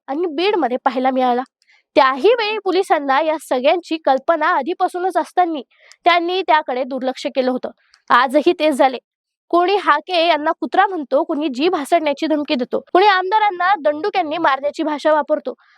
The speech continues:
पण पोलीस मूकपणे पाहत आहेत. हे सगळं सरकारलाच हवं आहे का? जरांगे पाटील यांचा मोर्चा सत्तावीस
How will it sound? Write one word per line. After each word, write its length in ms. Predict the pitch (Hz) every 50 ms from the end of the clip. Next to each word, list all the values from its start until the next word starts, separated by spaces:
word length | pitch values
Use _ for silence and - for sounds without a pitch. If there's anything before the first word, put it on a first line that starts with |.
| _ _
पण 140 | - 320 330
पोलीस 380 | 277 302 294 294 339 370 - 294
मूकपणे 460 | 269 320 - _ - 330 285 269 302
पाहत 340 | - _ - 277 247 330 330 -
आहेत. 200 | 294 240 - - - _ _ _ _ _ _ _ _ -
हे 180 | - 403 480 453
सगळं 320 | - 427 330 294 339 370 -
सरकारलाच 680 | - 302 - - - 370 415 370 277 262 277 - - - -
हवं 160 | 269 285 339
आहे 180 | 339 294 311 302
का? 160 | - 269 277 - _ _ - - - - - - -
जरांगे 380 | 240 262 269 277 277 285 269 285 269 -
पाटील 440 | 254 247 - - 302 269 262 311 320 - - _ _ 285
यांचा 300 | 277 285 269 - 359 349
मोर्चा 400 | 339 320 330 - - 320 285 320
सत्तावीस 520 | - - 349 302 302 - 370 392 427 453